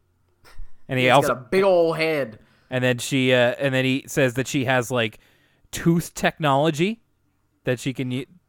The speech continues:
Speaker 1: and, like, satellites and whatnot.
Speaker 2: Also,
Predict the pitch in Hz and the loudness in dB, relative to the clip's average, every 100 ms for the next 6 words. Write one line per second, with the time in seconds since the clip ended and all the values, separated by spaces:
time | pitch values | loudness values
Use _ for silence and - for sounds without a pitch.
0 | _ 165 135 120 113 - 135 131 151 151 | _ -8 -6 -6 -6 -4 -2 -2 0 -2
1 | - 165 156 165 165 185 196 _ _ _ | -2 -4 -4 -2 -2 -4 -6 _ _ _
2 | _ _ - 302 320 233 | _ _ -2 -2 0 0